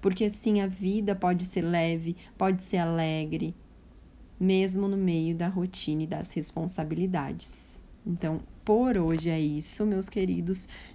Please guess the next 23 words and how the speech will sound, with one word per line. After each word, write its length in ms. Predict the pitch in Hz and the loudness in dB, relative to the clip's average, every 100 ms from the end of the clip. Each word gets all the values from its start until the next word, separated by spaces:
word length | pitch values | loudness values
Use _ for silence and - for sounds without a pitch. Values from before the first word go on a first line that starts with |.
| - 170 | -2 0
Lá 260 | 170 175 220 | 6 6 6
se 200 | - 214 | 2 2
vão 240 | 190 185 | 6 6
doze 280 | 180 185 220 | 6 4 4
minutos 540 | 220 202 190 185 170 | 4 4 4 0 0
já. 300 | 160 175 247 - - - | 2 2 2 -4 -18 -6
Espero 760 | - 214 - - 202 196 202 202 | -2 0 -2 0 4 6 4 4
que 280 | 214 196 190 - - - - - - 208 | 4 2 2 -10 -20 -20 -20 -18 -12 -6
traga 420 | - 196 190 196 190 | 4 4 6 4 4
aí 200 | 185 185 | 6 6
reflexões 760 | 208 185 185 185 - 180 185 | 4 2 0 0 2 4 4
boas 300 | 175 180 180 | 4 4 4
pra 140 | - 170 | 0 -2
vocês. 520 | 175 - 190 208 - | 0 0 2 0 -2
Dividam 460 | 214 208 220 262 | -2 0 0 0
depois 340 | 269 254 226 226 | 0 2 0 0
comigo, 400 | 240 208 214 208 | 2 4 4 4
entrem, 260 | 196 202 190 - | 2 2 0 0
entrem 320 | 190 214 208 | 0 2 0
lá 160 | 196 190 | 2 2
no 60 | 190 | 4
meu 140 | 185 | 4
Instagram, 680 | 190 185 180 170 175 185 | 4 2 2 4 4 4